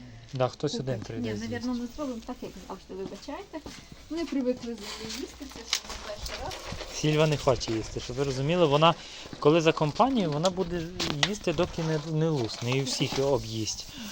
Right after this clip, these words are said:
Speaker 1: А коли сама, бачите, не дуже. Навіть
Speaker 2: Ну, її годують добре, домашні.
Speaker 1: да, її добре годують. Вона,
Speaker 2: Це
Speaker 1: дивіться,
Speaker 2: буде
Speaker 1: яка.
Speaker 2: вкусно.
Speaker 1: Віта, вона х-, ну, шерсть блистить, така ж-, жирна, мазка.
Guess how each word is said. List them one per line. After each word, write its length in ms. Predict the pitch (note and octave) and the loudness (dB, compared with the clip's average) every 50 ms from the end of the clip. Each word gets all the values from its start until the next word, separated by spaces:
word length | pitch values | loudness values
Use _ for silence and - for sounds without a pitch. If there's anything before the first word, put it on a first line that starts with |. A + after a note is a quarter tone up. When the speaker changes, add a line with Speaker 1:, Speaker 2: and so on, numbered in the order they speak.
| - - - - | -10 -8 -2 4
Speaker 1:
А 280 | B2 A#2+ A#2 A#2+ A#2+ A#2+ | 6 8 8 8 6 6
коли 220 | - - C#3+ D#3+ D3+ | 6 6 6 6 4
сама, 320 | - - F3 F#3+ A3 G#3+ | 2 0 0 0 0 0
бачите, 360 | F#3 F#3+ F#3 F3 - - F#3 | 2 2 2 0 0 -4 -4
не 80 | F3+ F3+ | -4 -2
дуже. 240 | D#3+ C3+ A2 G2+ G#2+ | -2 -2 -2 -2 0
Навіть 220 | A#2 B2 B2+ B2 B2 - - - - - - - - - | -2 -2 0 0 -2 -2 -4 -4 -4 -6 -6 -6 -4 -6
Speaker 2:
Ну, 60 | C#4+ | -6
її 140 | - D3+ D4+ - - | -6 -4 0 0 0
годують 300 | C4+ C#4 C#4+ D4 C#4 B3+ | 0 0 -6 -6 -4 -4
добре, 320 | C#4+ C#4 B3+ - - C4 | -6 -6 -6 -4 -4 -2
домашні. 240 | A#3 A#3 B3+ B3+ - | -2 -2 -2 2 6
Speaker 1:
да, 160 | C3 A#2 G#2 | 6 6 6
її 180 | A2+ B2+ D#3+ F#3 | 4 0 0 0
добре 300 | F3 F#3 F#3 E3+ F3+ F3+ | 0 0 0 0 0 0
годують. 440 | D#3+ E3 D#3+ D#3 C3 G#2 G#2 - - | 0 0 0 0 0 0 0 -2 0
Вона, 120 | D3 E3 E3+ | 0 0 2
Speaker 2:
Це 40 | E3 | 2
Speaker 1:
дивіться, 200 | F3 E3+ C3+ A#2+ A#2+ | 2 0 0 0 0
Speaker 2:
буде 60 | A2 G#2+ G#2 | 0 0 -2
Speaker 1:
яка. 140 | - - A2+ | -2 -2 -4
Speaker 2:
вкусно. 160 | G#2 - - - - - - - - - - - - - - - | -4 -4 -6 -8 -8 -6 -4 -2 0 2 0 0 0 -2 0 2
Speaker 1:
Віта, 200 | - - - D3+ | 2 4 4 2
вона 140 | C3 B2 A#2+ | 2 2 0
х-, 160 | - - F3 E3 | -2 -2 -2 -2
ну, 300 | D#3+ D#3 B2 G#2+ G#2+ G#2+ G2+ | 0 0 0 0 -2 -2 0
шерсть 300 | - - G3 G#3+ F3+ D#3+ | 4 6 6 6 6 2
блистить, 500 | C3+ B2+ B2 A2 - - - F#3+ A3 - | 0 0 0 0 0 2 2 2 2 2
така 260 | - D3 - - D3 | 0 0 2 4 2
ж-, 260 | A#2+ G#2+ A2+ C#3 C#3 B2 | 2 2 0 0 0 0
жирна, 460 | A#2 A2 A2+ D3+ F#3+ F#3 E3+ D3 C3 | 0 4 6 6 6 6 4 2 2
мазка. 460 | B2+ B2 B2 - - - - E3 E3+ | 4 2 0 0 -2 -4 -2 -2 -4